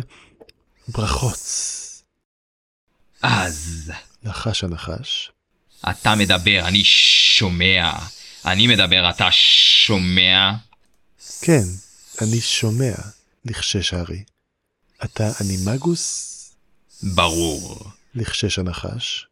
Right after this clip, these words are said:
Speaker 2: שלושים ושבעה כללים, מספר שלושים וארבע, להפוך לאנימגוס. כל האנשים הנבונים עושים זאת,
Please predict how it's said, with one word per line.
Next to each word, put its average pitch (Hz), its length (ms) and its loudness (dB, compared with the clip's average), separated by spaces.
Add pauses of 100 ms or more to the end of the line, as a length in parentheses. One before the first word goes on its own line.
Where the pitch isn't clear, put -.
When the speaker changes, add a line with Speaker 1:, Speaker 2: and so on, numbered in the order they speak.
(600)
Speaker 2:
שלושים - 1080 4 (160)
ושבעה 92 1000 2
כללים, 90 420 0 (260)
מספר - 920 0
שלושים - 1160 0 (140)
וארבע, 90 540 0 (360)
להפוך 101 460 2
לאנימגוס. 90 640 2 (1200)
כל 120 240 4
האנשים 95 960 4
הנבונים 98 420 2
עושים - 960 -2
זאת, 85 320 -6